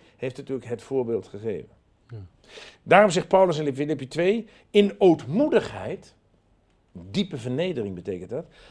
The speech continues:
Speaker 1: "achter de een de ander uitnemender dan zichzelf." Dat betekent: als jij mij iets aandoet en jij een grote schuld ten opzichte van mij opbouwt, moet ik jou niet alleen vergeven,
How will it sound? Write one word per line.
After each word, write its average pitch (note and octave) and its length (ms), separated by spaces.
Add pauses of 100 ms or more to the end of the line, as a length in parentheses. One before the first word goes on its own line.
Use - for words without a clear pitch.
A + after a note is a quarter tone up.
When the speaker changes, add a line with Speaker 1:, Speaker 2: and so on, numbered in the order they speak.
(160)
Speaker 1:
"achter G#3+ 380
de D#3 160
een C4+ 400 (300)
de - 120
ander C4 520 (280)
uitnemender F3 680
dan E3 120
zichzelf." A#2+ 420
Dat A#2+ 100
betekent: F3+ 320
als B2+ 120
jij F3 200
mij F3 180
iets D3 160
aandoet A2+ 500 (1700)
en A#2 140
jij C3 200
een A#2 80
grote C4 460
schuld D4 720
ten A#3 120
opzichte F3+ 280
van E3+ 120
mij E3+ 200
opbouwt, G#2 340
moet D3 120
ik C#3 80
jou C#3 140
niet C#3+ 140
alleen B2+ 180
vergeven, B2+ 580